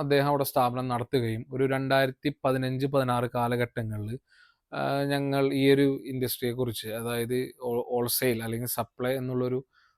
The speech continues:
സംഭവത്തെക്കുറിച്ച് ഞങ്ങൾ പഠിക്കുകയും ഒരുപാട് യാത്ര ചെയ്യുകയും ഈ മെറ്റീരിയലിനെ കുറിച്ചുകൾ അറിയാനായിട്ടും അതിൻ്റെ നോളജുകൾ കിട്ടാനായിട്ടും ഞങ്ങൾ ഒരുപാട് യാത്ര ചെയ്യും. അങ്ങനെ രണ്ടായിരത്തി പതിനെട്ട് ജൂലൈ മാസത്തിൽ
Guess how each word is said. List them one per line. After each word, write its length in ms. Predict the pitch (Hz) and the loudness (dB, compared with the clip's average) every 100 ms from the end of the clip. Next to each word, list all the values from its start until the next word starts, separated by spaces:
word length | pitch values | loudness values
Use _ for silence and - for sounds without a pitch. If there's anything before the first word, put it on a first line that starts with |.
| - | -4
സംഭവത്തെക്കുറിച്ച് 760 | 120 123 123 123 127 123 117 123 | -2 0 0 2 0 0 -2 -6
ഞങ്ങൾ 240 | 120 120 120 117 | -4 -4 -4 -4
പഠിക്കുകയും 640 | 117 117 - 135 117 110 113 127 | -4 -4 -4 -2 0 -2 -4 -4
ഒരുപാട് 440 | 135 147 147 151 147 127 123 | 0 6 6 8 4 2 -4
യാത്ര 300 | 123 120 120 131 | 2 2 0 -2
ചെയ്യുകയും 560 | 131 120 107 104 107 139 | 0 0 -2 -8 -14 -12
ഈ 100 | 117 117 | -10 -4
മെറ്റീരിയലിനെ 400 | 120 - 120 120 | -4 -2 0 0
കുറിച്ചുകൾ 400 | 123 120 120 117 123 123 | -4 -6 -4 -2 -2 -2
അറിയാനായിട്ടും 760 | 113 117 120 123 113 - 120 147 _ - | 0 0 0 -2 -4 -6 -12 -12 _ -6
അതിൻ്റെ 240 | 131 143 143 131 | 0 2 2 2
നോളജുകൾ 480 | 127 135 139 147 156 | 2 2 4 4 4
കിട്ടാനായിട്ടും 580 | 147 - 123 117 120 120 | 2 0 0 -4 -6 -8
ഞങ്ങൾ 140 | 120 | -6
ഒരുപാട് 300 | 120 123 123 123 117 | -4 -2 0 0 -2
യാത്ര 240 | 117 - 123 | -6 -6 -6
ചെയ്യും. 260 | 120 104 104 - | -6 -6 -14 -20
അങ്ങനെ 240 | 127 120 131 - _ _ - | -20 -12 -12 -14 _ _ -8
രണ്ടായിരത്തി 580 | 135 139 143 147 143 165 - - | 0 4 6 4 2 -2 -2 6
പതിനെട്ട് 600 | 139 147 165 143 - 131 160 _ _ _ - | 6 8 6 4 4 2 2 _ _ _ -6
ജൂലൈ 400 | 131 139 147 151 | 2 6 8 6
മാസത്തിൽ 540 | 151 127 117 117 117 | 6 2 0 -4 -2